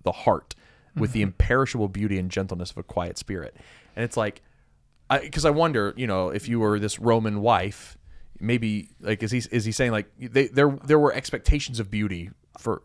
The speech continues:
Speaker 1: for
Speaker 2: I
Speaker 1: wives?
Speaker 2: think that's exactly right. Like, Roman wives were arm candy in a sense.
Speaker 1: Yeah,
Speaker 2: Like,
Speaker 1: and
Speaker 2: that's
Speaker 1: it,
Speaker 2: the way.
Speaker 1: and it's like, all of a sudden, you're taking those things off, and you're not, you're not adorning
Speaker 2: You're
Speaker 1: yourself
Speaker 2: not an
Speaker 1: that way.
Speaker 2: object for your husband's sexual gratification,
Speaker 1: Yeah.
Speaker 2: or, like, he can, he's not gonna parade you around anymore. So
Speaker 1: Right.
Speaker 2: what do you do?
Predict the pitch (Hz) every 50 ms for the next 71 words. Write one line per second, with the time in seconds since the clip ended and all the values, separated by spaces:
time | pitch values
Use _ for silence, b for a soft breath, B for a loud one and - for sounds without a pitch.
0 | _ - - 120 101 - - - 233 214 220 214 - 226 220 226 233 214 190 180
1 | 143 147 156 170 160 156 - - - _ 185 165 175 185 190 196 185 190 190 190
2 | 185 - - 196 190 - - 202 214 226 214 - - 151 147 135 135 131 120 117
3 | - - - 117 - - 160 165 127 - 143 156 117 - 180 - - - - -
4 | 196 196 196 190 190 185 143 147 147 - 143 131 - - 135 156 170 156 151 -
5 | - - 160 151 135 113 110 110 110 - - _ _ _ _ _ _ _ _ -
6 | - 101 107 113 110 107 101 - _ - - 147 127 135 131 120 113 104 - -
7 | 107 95 95 90 85 - - - - - - - - - - - - 101 104 107
8 | 107 104 107 - - - - - - 113 113 113 113 113 113 117 - - 101 101
9 | 98 92 92 156 175 165 170 175 180 180 175 170 165 156 160 156 160 165 165 160
10 | - - 156 139 139 - - - - - - - - - 160 160 - - 160 -
11 | - 160 156 160 156 147 147 - - - 147 156 120 104 90 160 151 156 156 156
12 | 151 143 139 - - 170 - 156 151 139 - 151 156 165 170 208 226 208 185 208
13 | 208 - - 202 202 190 185 170 165 165 160 151 151 147 135 135 123 123 127 131
14 | 131 139 131 110 160 160 165 175 185 180 240 233 147